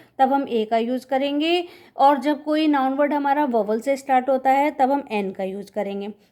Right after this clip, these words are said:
ठीक है, ये होते हैं इंडेफिनिट, क्योंकि इसमें देखिए ए बॉय, ए मैंगो, अब ए यूनिवर्सिटी, वोवेल में तो यू भी आता है हमारा। अब आप कहेंगे ये तो यू से स्टार्ट हो रहा है लेकिन यहाँ पर ए है,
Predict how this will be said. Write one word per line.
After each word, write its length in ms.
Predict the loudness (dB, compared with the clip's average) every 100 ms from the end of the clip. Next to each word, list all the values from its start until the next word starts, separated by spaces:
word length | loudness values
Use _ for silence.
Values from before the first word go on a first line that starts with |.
| _
ठीक 140 | 0
है, 120 | 0 0 -4 -8
ये 200 | -2 2
होते 260 | 2 2 0
हैं 220 | 0 0 0
इंडेफिनिट, 680 | 0 2 0 0 -2 -2 -2
क्योंकि 280 | -4 -4 -6
इसमें 280 | -4 -2
देखिए 440 | -2 0 0 0 -2 -14 _ -20 -20 _ _
ए 160 | 0 0
बॉय, 420 | 2 4 4 2 -2
ए 160 | -2 0
मैंगो, 420 | 0 0 -4 -8 -10 _ _ _ _ _ _
अब 240 | -2 -2 0
ए 80 | 2
यूनिवर्सिटी, 1000 | 4 4 2 2 2 2 0 -2 -8 -10 -10 -16 0
वोवेल 320 | 2 4 2
में 140 | 2 0
तो 80 |
यू 180 | 2 2
भी 140 | 2 4
आता 240 | 2 2
है 120 | -2 0
हमारा। 280 | 0 0
अब 140 | 0 2
आप 180 | 2 2
कहेंगे 240 | 0 0
ये 140 | 0 0
तो 100 | -2
यू 200 | -2 -2
से 160 | -4
स्टार्ट 320 | -4 0 0 2
हो 40 |
रहा 80 | 0
है 60 | 0
लेकिन 280 | 0 -2
यहाँ 160 | 0 0
पर 160 | 0 -4
ए 220 | -2 2
है, 180 | 2